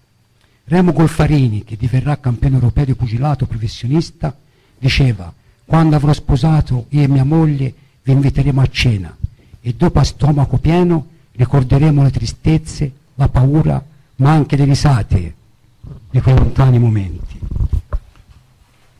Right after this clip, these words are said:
Il Frilli, rompiscatole della compagnia,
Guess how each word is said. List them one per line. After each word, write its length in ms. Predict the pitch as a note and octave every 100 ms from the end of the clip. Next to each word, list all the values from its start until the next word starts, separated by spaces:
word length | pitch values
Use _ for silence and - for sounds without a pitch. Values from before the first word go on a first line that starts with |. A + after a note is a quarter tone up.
| _ _ _ _
Il 160 | - G#3
Frilli, 680 | - E3 B2 A2+ A#2+ C#3+ _ _ _ - _ _ _
rompiscatole 1120 | - E3 D#3 C#3 - - E3+ E3 C#3 B2+ G#2+ - _
della 200 | C#3+ C#3
compagnia, 760 | C#3+ C3 C#3+ C#3 D#3+ F#3+ E3